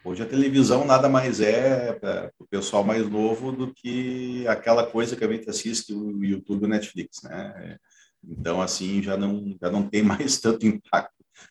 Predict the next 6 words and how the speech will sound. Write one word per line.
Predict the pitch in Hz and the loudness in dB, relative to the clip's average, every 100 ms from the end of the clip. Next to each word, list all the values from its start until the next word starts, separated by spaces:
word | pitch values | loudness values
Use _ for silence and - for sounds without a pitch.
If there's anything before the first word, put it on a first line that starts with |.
| _ | _
a | - | -8
T | - 165 | -2 0
V | 135 | 6
aberta. | 123 113 113 92 - _ - - - | 6 8 8 6 0 _ -20 -20 -4
Mas, | 107 104 104 107 107 - - - - 95 | 6 8 10 8 8 6 6 6 4 0
eh, | 98 95 92 | -2 0 -4